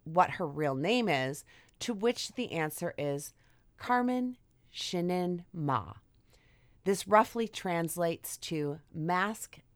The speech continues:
death demon. You might want to save these answers somewhere, and it said she'll appear within one month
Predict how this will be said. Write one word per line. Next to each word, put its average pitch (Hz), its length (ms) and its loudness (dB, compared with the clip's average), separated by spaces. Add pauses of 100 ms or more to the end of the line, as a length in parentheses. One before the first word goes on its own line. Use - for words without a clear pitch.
(120)
death 143 380 0 (360)
demon. 80 500 -6 (680)
You 165 100 0
might 185 220 8
want 208 120 6
to 214 40 6
save 214 320 8
these 226 200 2
answers 196 540 0
somewhere, 123 680 0 (360)
and 185 180 2
it - 120 -6
said 233 240 6
she'll 254 240 0
appear 170 360 -2
within 151 440 -4
one 226 500 2
month 285 440 0